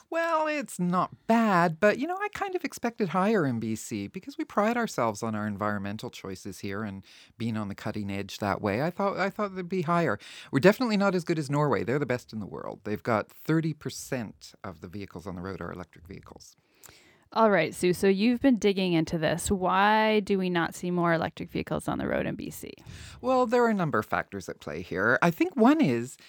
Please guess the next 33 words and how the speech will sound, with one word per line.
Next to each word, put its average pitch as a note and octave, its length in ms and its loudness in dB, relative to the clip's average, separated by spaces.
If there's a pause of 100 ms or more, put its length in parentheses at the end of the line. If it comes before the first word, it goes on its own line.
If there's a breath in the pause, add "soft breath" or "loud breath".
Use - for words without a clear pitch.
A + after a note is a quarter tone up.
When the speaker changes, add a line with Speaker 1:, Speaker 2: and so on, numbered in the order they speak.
(260 loud breath)
Speaker 1:
there's G#3 160 2
simply C#4 320 -2
no E3 260 2
infrastructure C3+ 840 -6
for G#2 260 -2
them. C#3 140 -2
It's A3 100 -6
hard F#4+ 240 4
for E4 100 -8
people - 340 -8
to D3+ 120 -6
envision A#2+ 680 -2
what A2 500 -4
that A#2 200 2
means A2+ 440 -2
to - 120 -10
their G#2 140 0
life G2+ 280 -2
to - 100 -16
try G2+ 240 -4
and G2 260 -8
use A2 380 -6
an F#2 80 -6
electric F#2 420 -8
vehicle G2+ 300 -6
to - 140 -12
meet G2+ 180 -8
their G2+ 100 -4
needs. G2+ 380 -4
There's F#3+ 160 -2
no G3 100 4
charging C3+ 560 2
grid. C#3+ 420 -2